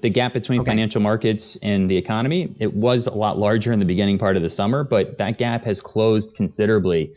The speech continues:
Speaker 1: um, with the economic data that we've seen since, uh, since July, really.
Speaker 2: So how are you characterizing the stock market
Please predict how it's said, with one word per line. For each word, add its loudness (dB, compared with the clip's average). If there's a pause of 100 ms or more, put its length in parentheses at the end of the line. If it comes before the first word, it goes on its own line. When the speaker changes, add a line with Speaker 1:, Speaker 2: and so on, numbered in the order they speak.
(340)
Speaker 1:
um, -2
with 0
the 0
economic -2
data 2
that 0
we've -2
seen 0
since, -4
uh, 0
since -4
July, -4
really. -2 (1900)
Speaker 2:
So -2
how -2
are 0
you 2
characterizing 0
the 0
stock -2
market -4